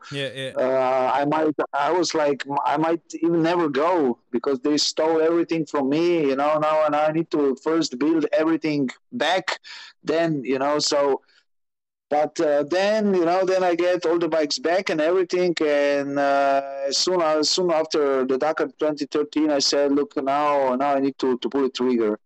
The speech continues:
Speaker 2: You know,
Speaker 1: Yeah.
Speaker 2: so, somehow I felt maybe it would be easier to go a year later, you know, 'cause I was expecting,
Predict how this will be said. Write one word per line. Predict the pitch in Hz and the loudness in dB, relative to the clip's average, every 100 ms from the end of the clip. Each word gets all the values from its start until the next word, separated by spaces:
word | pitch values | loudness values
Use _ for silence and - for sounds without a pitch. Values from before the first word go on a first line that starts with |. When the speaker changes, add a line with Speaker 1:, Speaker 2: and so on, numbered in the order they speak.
| _ _ _ - | _ _ _ -6
Speaker 2:
You | |
know, | 120 | -2
Speaker 1:
Yeah. | 143 | 0
Speaker 2:
so, | 170 156 | 0 -2
somehow | - 185 175 175 | -2 -2 0 2
I | 165 160 | 2 0
felt | - 165 175 180 165 - - - - _ _ | 0 0 2 2 0 -6 -20 -18 -20 _ _
maybe | 156 160 175 | -4 -2 0
it | 170 165 | 0 -2
would | 151 | -2
be | 156 160 | 2 2
easier | 165 160 156 | 2 0 -2
to | 147 135 | -2 -2
go | 143 147 147 147 135 | 0 2 2 2 2
a | 139 | 2
year | 143 156 139 | 2 2 2
later, | 143 156 156 151 139 - - | 2 2 2 2 0 -2 -4
you | 139 | -2
know, | 143 143 | -2 -2
'cause | 139 | -2
I | 131 135 | 0 0
was | 135 | 0
expecting, | 127 - - 147 - 135 | -4 -4 -4 -4 -4 -6